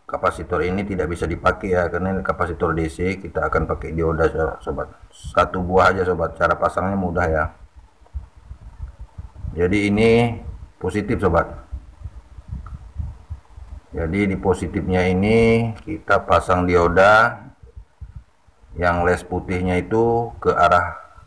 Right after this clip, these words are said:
kapasitor sobat ya. Itu katodanya, anodanya langsung ke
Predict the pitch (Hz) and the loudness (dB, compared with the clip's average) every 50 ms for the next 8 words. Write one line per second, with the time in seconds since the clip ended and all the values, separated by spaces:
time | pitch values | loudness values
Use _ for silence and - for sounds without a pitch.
0 | - - - - - - 90 87 - 92 85 - 98 92 95 95 87 90 90 85 | -20 -18 -16 -14 -6 -4 -4 -2 -2 -2 0 2 2 4 4 4 2 2 2 4
1 | 85 90 - - - - - - _ - - - - - - - - _ _ _ | 4 2 2 0 -4 -16 -20 -20 _ -20 -18 -16 -16 -16 -18 -20 -20 _ _ _
2 | _ _ _ _ _ - - _ _ _ - - 78 76 - - - 92 95 95 | _ _ _ _ _ -20 -20 _ _ _ -14 -12 -12 -12 -6 -2 0 0 2 2
3 | 95 95 95 95 87 80 78 - - - - - - - - 85 82 - 87 87 | 2 2 0 0 -2 -6 -10 -14 -16 -20 -20 -20 -14 -4 -2 -2 0 0 0 2
4 | 85 82 87 87 85 87 90 95 101 107 - - - 85 82 80 82 80 78 80 | 2 4 4 4 4 4 4 2 2 2 -2 -2 0 0 2 2 0 0 2 4
5 | 85 85 87 92 98 101 110 107 - - - _ - - _ _ _ _ _ - | 4 4 4 6 6 6 6 4 0 -6 -18 _ -20 -20 _ _ _ _ _ -20
6 | - - _ _ _ _ _ _ _ _ _ _ _ - - - - _ - - | -20 -20 _ _ _ _ _ _ _ _ _ _ _ -14 -14 -14 -14 _ -20 -20
7 | - - - - - - - - - - 80 80 80 - 101 95 90 87 90 90 | -20 -20 -20 -20 -20 -20 -18 -10 -6 -4 -2 -2 0 2 2 2 4 2 2 4
8 | 92 87 | 6 6